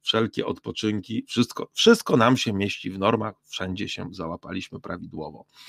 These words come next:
Tarczki zostawiam i co robię we wpisie manualnym? No we wpisie manualnym, tam gdzie miałem odpoczynek,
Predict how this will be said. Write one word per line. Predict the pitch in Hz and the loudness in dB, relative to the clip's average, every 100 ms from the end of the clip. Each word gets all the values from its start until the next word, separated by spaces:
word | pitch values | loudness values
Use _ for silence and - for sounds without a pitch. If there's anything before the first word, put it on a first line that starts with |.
| - _ | -20 _
Tarczki | 107 127 - 120 | 2 2 2 0
zostawiam | 101 92 117 104 101 131 - _ _ _ _ _ - - | 2 2 2 4 4 2 -8 _ _ _ _ _ -16 -8
i | 98 | -2
co | 107 | 4
robię | 110 107 98 | 6 6 4
we | 98 | 0
wpisie | - 113 98 | -2 -4 -4
manualnym? | 90 87 82 78 82 | -6 -8 -10 -10 -12
No | 95 | -10
we | 98 | -10
wpisie | 90 135 131 | -6 -2 0
manualnym, | 156 131 120 127 120 107 | 2 4 4 4 2 0
tam | 104 | -4
gdzie | 107 | -4
miałem | 107 107 104 | -4 -4 -6
odpoczynek, | - 104 - 107 87 | -8 -8 -4 -4 -4